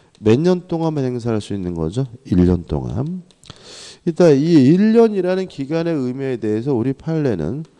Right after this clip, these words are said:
소멸시효가 아니라 제척기간으로 이해하고요. 또 일 년이라는 기간을 우리 판례는 출소기간으로 이해합니다. 다시 말하면 소송을 일 년 동안 제기할 수 있고요.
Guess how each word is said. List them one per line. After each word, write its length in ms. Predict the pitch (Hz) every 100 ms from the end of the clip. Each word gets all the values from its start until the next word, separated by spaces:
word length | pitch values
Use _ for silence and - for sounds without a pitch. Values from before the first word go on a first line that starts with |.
| _ _
소멸시효가 920 | - - 202 202 202 196 - 170 147 131
아니라 520 | 110 98 80 87 143 139 - _
제척기간으로 1300 | - 92 92 - - 127 - 107 95 90 71 76 113
이해하고요. 680 | 73 80 85 69 62 95 147 - _ _ _ _
또 160 | 160
일 240 | 127 135 180
년이라는 460 | 214 208 196 190 185
기간을 440 | 139 123 135 143
우리 240 | 135 101
판례는 640 | 117 - 104 101 90 69 139 - _ _ _
출소기간으로 1400 | - - 202 190 - 175 165 110 95 92 85 78 113
이해합니다. 640 | 95 87 82 69 62 73 73 _ _ _ _
다시 240 | 90 95
말하면 560 | 90 80 76 120 160 165 - - _
소송을 800 | - - 190 - 175 165 117 73
일 300 | 92 117 139
년 200 | 143 123
동안 380 | 110 117 135 131
제기할 540 | - 95 98 110 95
수 160 | 87 69
있고요. 380 | 64 - 139